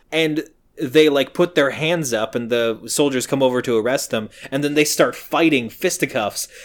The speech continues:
and then the soldiers, like, drop their guns and start fighting back, and I'm like, "Dude, <laughs> you're at point blank, just shoot him." <laughs>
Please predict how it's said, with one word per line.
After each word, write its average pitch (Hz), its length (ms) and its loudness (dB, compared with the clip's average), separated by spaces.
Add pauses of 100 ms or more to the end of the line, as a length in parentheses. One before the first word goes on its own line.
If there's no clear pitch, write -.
(120)
and 202 140 0
then 247 120 2
the 247 80 2
soldiers, 226 440 0
like, 185 200 -2 (220)
drop 160 420 0
their 202 320 6
guns 151 540 4
and 147 160 -4
start 151 260 4
fighting 170 420 2
back, 156 380 2
and 160 80 2
I'm 170 140 -4
like, - 180 0
"Dude, 185 560 4 (400)
<laughs> - 380 -12
you're 208 340 4
at 196 180 0
point 233 460 4
blank, 233 500 6
just - 400 4
shoot 370 220 10
him." - 380 4
<laughs> - 40 -20